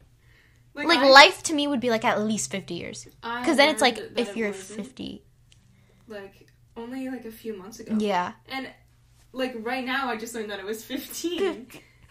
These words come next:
Speaker 2: Well, okay, some people said it was twenty-five, but most of the things said fifteen. I, maybe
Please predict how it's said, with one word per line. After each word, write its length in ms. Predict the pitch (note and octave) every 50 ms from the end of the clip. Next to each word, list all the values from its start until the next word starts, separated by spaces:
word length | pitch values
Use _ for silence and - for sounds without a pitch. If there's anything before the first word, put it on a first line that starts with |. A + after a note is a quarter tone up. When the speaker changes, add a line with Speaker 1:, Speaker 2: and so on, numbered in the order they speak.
| - - -
Speaker 2:
Well, 160 | F4+ F#4+ - -
okay, 180 | D4 D4 D#4 C4
some 260 | - - - A#3 D4
people 240 | D#4+ F4+ F4+ F#4+ F4+
said 140 | - F4
it 60 | E4 C#4+
was 100 | B3 -
twenty-five, 460 | - G#3+ G3 G#3+ - G3+ G3 G3+ G3+
but 100 | G3 -
most 400 | F#3+ G3 G3 F#3+ F#3+ F#3+ - -
of 60 | F#3+
the 160 | F3+ F#3 E3+ - _ -
things 200 | - G3 - F3+
said 180 | - - - -
fifteen. 280 | - - - - G3 -
I, 140 | G3 A3
maybe 560 | A3 - A3 A3 G#3+ A3+ A#3 C4 C4+ B3+ -